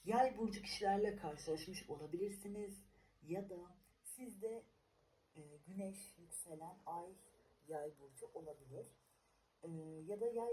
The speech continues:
erkeğiyle karşılaşmış olabilirsiniz. Şimdi bir kere burada ben bu açılımda şunu görüyorum. Çok çabuk dengeniz bozuluyor olabilir. Yani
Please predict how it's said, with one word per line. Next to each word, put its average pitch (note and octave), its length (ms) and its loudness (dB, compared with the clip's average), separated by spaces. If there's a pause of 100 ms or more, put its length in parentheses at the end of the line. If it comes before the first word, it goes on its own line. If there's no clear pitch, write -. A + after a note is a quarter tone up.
erkeğiyle D#3+ 560 -10
karşılaşmış - 600 -20
olabilirsiniz. C#3 680 -14 (440)
Şimdi F4 260 -6
bir D#4+ 100 2
kere D#4+ 300 2
burada B3 380 6 (120)
ben B3+ 220 4
bu C4 60 6
açılımda A#3+ 440 2
şunu A3 360 -4
görüyorum. E3+ 480 4
Çok - 260 2
çabuk C4+ 280 -2
dengeniz B3 500 -2
bozuluyor A3+ 360 4
olabilir. F#3+ 440 4
Yani F3+ 380 -4